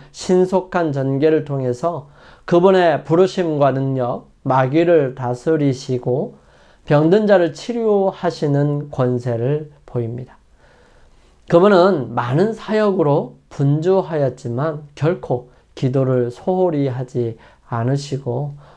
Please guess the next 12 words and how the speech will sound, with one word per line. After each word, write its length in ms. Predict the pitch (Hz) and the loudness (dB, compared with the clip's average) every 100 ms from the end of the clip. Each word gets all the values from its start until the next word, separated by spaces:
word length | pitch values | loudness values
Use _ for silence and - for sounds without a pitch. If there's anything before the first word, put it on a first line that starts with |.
| - | -6
더 200 | 123 123 | 0 0
많이 580 | 117 110 120 127 131 143 | -2 -4 -4 -6 -8 -14
기도하셨습니다. 1000 | - 143 147 123 - 117 - 147 156 - _ _ _ _ _ _ _ - | -18 -8 -6 -6 -10 -14 -12 -14 -14 -16 _ _ _ _ _ _ _ 0
그분의 320 | 156 170 165 | 4 6 6
능력은 760 | 160 151 170 160 156 151 131 - | 4 4 4 6 4 2 -4 -8
기도에 480 | 165 180 165 147 | 0 4 6 6
있으며 480 | 143 147 156 143 135 | 4 0 -4 -4 -4
그것은 560 | - 156 151 151 123 123 _ _ _ _ _ _ - | 0 2 2 0 -6 -8 _ _ _ _ _ _ 0
오늘날의 920 | 143 160 196 180 139 131 131 156 147 - _ - | 2 4 4 4 2 0 -2 -4 -10 -20 _ -2
우리에게도 920 | 175 208 180 135 120 117 127 143 160 - - | 0 4 4 2 0 -4 -4 -6 -8 -16 -8
마찬가지라는 1080 | 123 113 131 139 139 131 120 117 110 135 156 | -6 -6 -4 -2 0 -2 -2 -4 -4 -6 -8
사실이죠. 720 | 139 143 147 123 - - | -10 -10 -10 -14 -16 -20